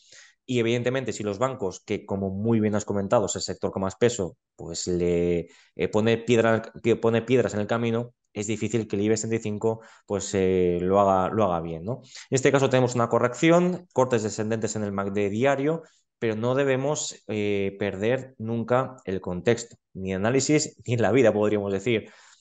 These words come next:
Fíjate, Raquel, eh, cómo tenemos cortes descendentes activos en el mac D diario, pero es que sus lecturas partían de zonas de excesos. De nuevo, esa, ese concepto de la sobrecompra,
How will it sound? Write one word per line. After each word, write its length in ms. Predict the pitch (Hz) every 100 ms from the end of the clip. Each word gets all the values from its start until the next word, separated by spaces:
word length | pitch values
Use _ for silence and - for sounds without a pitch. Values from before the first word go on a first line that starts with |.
| _ -
Fíjate, 580 | 120 127 123 135 127 -
Raquel, 600 | 98 101 98 123 113 82
eh, 480 | 87 92 92 90 90
cómo 240 | - 117 117
tenemos 380 | 117 117 113 -
cortes 400 | 127 127 113 101
descendentes 500 | 98 104 110 110 107
activos 320 | - 107 101
en 60 |
el 60 | 101
mac 160 | 98 98
D 100 | 104
diario, 340 | 123 131 135
pero 100 | 107
es 80 | -
que 100 | -
sus 180 | 117 104
lecturas 580 | 98 - 143 131 135 - _ _ _
partían 440 | 110 101 - 107 117
de 100 | 123
zonas 320 | 113 113 113
de 60 |
excesos. 600 | 98 - 135 131 87 - _ _
De 140 | - 101
nuevo, 240 | 117 127
esa, 320 | 120 120 120 -
ese 220 | 104 117
concepto 720 | 113 101 - 135 - 139 180 _ -
de 120 | 110 113
la 100 | 107
sobrecompra, 840 | 117 104 101 143 139 143 160 -